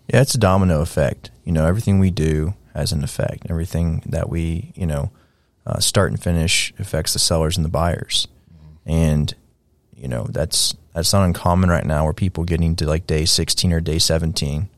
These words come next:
Speaker 1: You know, you've already had the c-, the house under contract. You've already done your inspections.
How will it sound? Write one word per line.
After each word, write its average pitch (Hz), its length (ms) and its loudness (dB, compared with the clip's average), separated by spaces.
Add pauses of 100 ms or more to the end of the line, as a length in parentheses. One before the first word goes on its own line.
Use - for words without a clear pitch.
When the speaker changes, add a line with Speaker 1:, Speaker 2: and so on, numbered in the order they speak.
(580)
Speaker 1:
You 85 100 -2
know, 85 200 2
you've 90 200 2
already 92 180 4
had 87 160 2
the 82 120 -4
c-, - 140 -10
the 87 100 -2
house 85 300 0
under 82 120 -2
contract. 82 720 0
You've - 100 -4
already 85 220 0
done 87 200 2
your 85 120 2
inspections. 80 1000 0